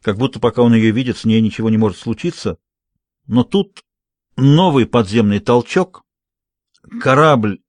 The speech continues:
задрожал не очень сильно, но достаточно, чтобы Фасина прошиб холодный пот. Его ладони и пальцы заскользили, и вот он повис на ремнях, на одних только ремнях. А там внизу, ниже его, ниже Таинс, Айлен,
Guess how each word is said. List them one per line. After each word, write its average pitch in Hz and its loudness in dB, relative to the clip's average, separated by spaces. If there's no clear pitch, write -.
задрожал 135 0
не 131 -2
очень 131 -2
сильно, 135 -2
но 117 2
достаточно, 147 0
чтобы 104 -4
Фасина 113 -2
прошиб 113 -4
холодный 117 0
пот. - -6
Его 131 0
ладони 151 2
и - 0
пальцы 131 -2
заскользили, 147 0
и 165 0
вот 196 2
он 175 4
повис 196 2
на 143 2
ремнях, 170 2
на 135 4
одних 170 2
только 170 0
ремнях. 160 0
А 120 0
там 175 0
внизу, 135 2
ниже 127 0
его, 123 -2
ниже 117 0
Таинс, 151 -4
Айлен, 147 2